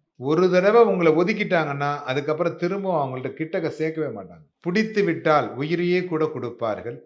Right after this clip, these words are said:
இந்த ரிஷப ராசியில் பிறந்தவர்கள். கோபப்படக்கூடியவர்கள் தான். ஏன்னா, ரிஷபம் அப்படின்னாலே அந்த கோபம் இருக்கத்தான் செய்யும். அது எல்லாருக்கும் இருக்குமா அப்படின்னு கேட்டா, கண்டிப்பாக இருக்கு. அடுத்தபடியாக மிதுன ராசி. இந்த மிதுன ராசிக்கு ஆட்சி, உச்சம் எல்லாமே புதன் தான்.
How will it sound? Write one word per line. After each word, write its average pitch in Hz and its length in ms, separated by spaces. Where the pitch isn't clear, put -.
இந்த 110 540
ரிஷப 156 380
ராசியில் 123 720
பிறந்தவர்கள். 101 640
கோபப்படக்கூடியவர்கள் 156 1200
தான். 101 380
ஏன்னா, 131 240
ரிஷபம் 156 460
அப்படின்னாலே 135 440
அந்த 127 140
கோபம் 135 380
இருக்கத்தான் 113 540
செய்யும். 92 400
அது 147 200
எல்லாருக்கும் 240 560
இருக்குமா 170 520
அப்படின்னு 131 180
கேட்டா, 113 340
கண்டிப்பாக 117 600
இருக்கு. 90 420
அடுத்தபடியாக 139 920
மிதுன 151 280
ராசி. 110 380
இந்த 160 200
மிதுன 220 160
ராசிக்கு 226 600
ஆட்சி, 202 480
உச்சம் 185 400
எல்லாமே 180 440
புதன் 156 340
தான். 131 300